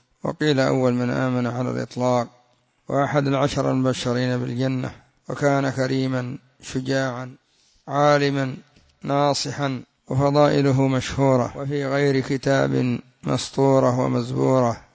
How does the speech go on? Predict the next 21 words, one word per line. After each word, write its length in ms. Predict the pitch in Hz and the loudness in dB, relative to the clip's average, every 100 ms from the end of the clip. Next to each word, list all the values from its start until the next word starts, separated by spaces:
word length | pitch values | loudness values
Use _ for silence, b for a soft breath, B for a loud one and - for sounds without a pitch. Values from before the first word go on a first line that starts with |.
| _ _ - | _ _ -4
ومن 320 | 139 143 139 | 0 2 4
ذلك 360 | 147 143 143 | 4 4 2
ما 320 | 143 143 143 139 | 2 2 2 2
ألفه 640 | 139 139 139 135 135 131 | 2 0 0 0 0 0
الإمام 400 | 131 131 135 135 | 0 0 0 0
النسائي 800 | 135 135 - 147 135 135 131 131 - _ _ _ | 0 -2 -2 0 2 0 -2 -6 -12 _ _ _
أحمد 360 | 147 139 147 135 | -4 -2 -2 0
بن 160 | 135 | 0
شعيب، 460 | 127 127 123 139 131 | -2 -2 0 0 0
المتوفى 680 | 131 123 - 135 135 117 131 | 0 -2 0 0 0 0 -4
سنة 260 | 117 143 127 | -2 -4 -4
ثلاثة 600 | - 123 135 131 127 123 | -4 -4 -2 -2 -4 -4
وثلاثمائة، 680 | 117 127 117 127 143 139 110 _ _ _ _ | -4 -6 -6 -4 -4 -4 -8 _ _ _ _
في 160 | 139 139 | -4 -2
كتاب 440 | 143 131 143 135 | -4 -2 0 0
الخصائص، 880 | 131 107 123 - 131 127 120 - - - _ _ _ - | -2 -6 -8 -4 -2 -2 -6 -10 -16 -20 _ _ _ -4
وفضائله 1000 | 156 151 147 143 143 139 135 135 127 135 - _ _ _ _ _ - | 0 2 2 2 2 2 0 0 0 -4 -10 _ _ _ _ _ -4
منها 260 | 151 147 | -2 0
المذكور 800 | 147 135 131 117 139 135 127 117 - _ _ _ _ _ - | 2 2 0 0 0 2 2 -2 -8 _ _ _ _ _ -16
في 60 | - | -10
الصحيحين 960 | - 160 143 143 120 147 135 123 123 | -4 -2 0 -2 0 0 0 -2 -6